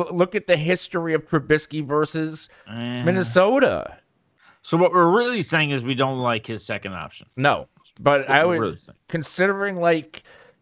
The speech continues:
Speaker 1: Tua is the more dynamic player, we're going to assume. Tua is the better player, we're going to assume.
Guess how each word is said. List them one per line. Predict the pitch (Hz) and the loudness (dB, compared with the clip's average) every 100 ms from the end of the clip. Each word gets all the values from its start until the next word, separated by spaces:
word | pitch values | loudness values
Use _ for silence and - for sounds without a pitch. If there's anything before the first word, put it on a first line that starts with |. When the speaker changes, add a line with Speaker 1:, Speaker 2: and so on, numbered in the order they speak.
| _ | _
Speaker 1:
Tua | - 208 285 196 180 185 | 2 4 6 4 4 2
is | 170 | 0
the | 165 | 0
more | 165 175 | 2 2
dynamic | 139 156 147 143 170 226 160 - | 4 2 4 4 4 2 -4 -2
player, | 147 127 135 160 | 2 2 2 -2
we're | 147 | -2
going | 131 139 123 | -2 -2 -4
to | - 127 | -2 -4
assume. | - 127 120 123 151 | -2 -2 -2 -2 -4
Tua | - 175 196 | 0 2 4
is | 160 | 4
the | 151 | 0
better | 120 151 180 254 170 | 2 4 4 4 2
player, | - 156 135 120 120 | -2 0 2 2 0
we're | 117 | -2
going | 113 113 107 | -2 -2 -6
to | 113 | -6
assume. | 98 - 92 71 117 | -6 -4 -8 -8 -12